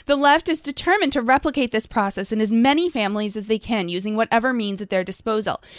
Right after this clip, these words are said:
It's not just about diddling kids, it's about capturing the minds of impressionable children.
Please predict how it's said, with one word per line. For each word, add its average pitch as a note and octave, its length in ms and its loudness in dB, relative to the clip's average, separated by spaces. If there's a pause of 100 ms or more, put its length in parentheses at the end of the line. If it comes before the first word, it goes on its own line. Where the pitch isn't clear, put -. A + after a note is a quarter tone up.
(200)
It's A#3+ 140 -4
not C4+ 320 2
just D#4 300 0
about A3+ 240 0
diddling G3 340 -2
kids, F#3 260 -2
it's G3 120 -10
about G#3 280 2
capturing C4+ 640 0
the D4 80 0
minds G3 320 0
of G3 80 -10
impressionable A#3 680 -2
children. A#3+ 380 -2